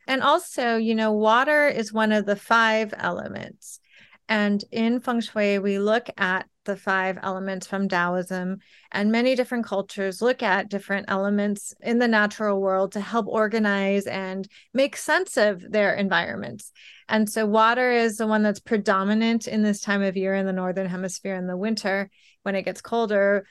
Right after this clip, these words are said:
And there's also four other elements. There's wood, which is related to springtime. There's fire, which is related to the summer. And there's metal that's related to the autumn. And then there's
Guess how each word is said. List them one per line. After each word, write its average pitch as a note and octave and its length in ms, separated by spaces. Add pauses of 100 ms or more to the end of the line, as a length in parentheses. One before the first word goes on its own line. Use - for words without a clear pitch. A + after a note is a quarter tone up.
(300)
And G3+ 300
there's G3+ 180
also G3 680
four A#3+ 200
other B3 200
elements. G3+ 520
There's G3 320
wood, C4 400
which G#3+ 180
is G3+ 140
related F#3+ 460
to F#3 120
springtime. G#3+ 920 (540)
There's G3 720
fire, A#3 460
which B3 220
is G#3+ 160
related G3 500
to G3+ 300
the F#3+ 100
summer. A3 600
And G3+ 280
there's F#3+ 680 (200)
metal C4+ 380
that's C4+ 220
related A#3+ 420
to B3+ 100
the G#3+ 140
autumn. A#3 600
And A#3+ 220
then A#3+ 140
there's A3+ 240